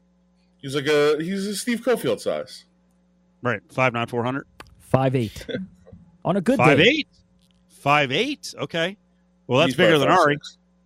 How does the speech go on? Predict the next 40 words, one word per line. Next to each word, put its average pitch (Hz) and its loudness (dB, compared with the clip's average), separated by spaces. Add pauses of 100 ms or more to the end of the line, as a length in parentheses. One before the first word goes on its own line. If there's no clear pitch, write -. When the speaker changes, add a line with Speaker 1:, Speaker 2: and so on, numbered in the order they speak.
(140)
Speaker 2:
Yeah, 139 -6
that's 117 -6
a - -8
Speaker 3:
Like 123 0
I 123 0
Speaker 2:
lot 127 2
Speaker 3:
said, 196 -2
Speaker 2:
bigger 127 2
Speaker 3:
on 131 2
Speaker 2:
than - 4
Speaker 3:
a 151 4
Speaker 2:
Ari. 226 2
Speaker 3:
good 196 0
day. 101 -8
On 113 -8
a 127 -8
good 135 -10
day. - -20 (260)
Speaker 2:
Right, 101 -8 (360)
right. 104 -6 (140)
All 170 6
right. 160 2 (1200)
So, 143 4 (400)
so 190 2
wait, 165 4
you're 131 -4
saying 151 0
Kevin 143 0
James 139 0
is 135 -4
too 156 -2
small 147 0
from 123 -12
a 110 -4
height 151 -4
standpoint 113 -6
to 104 -14
be 104 -8
Madden? 87 -10 (1700)
Speaker 1:
Maybe. 147 0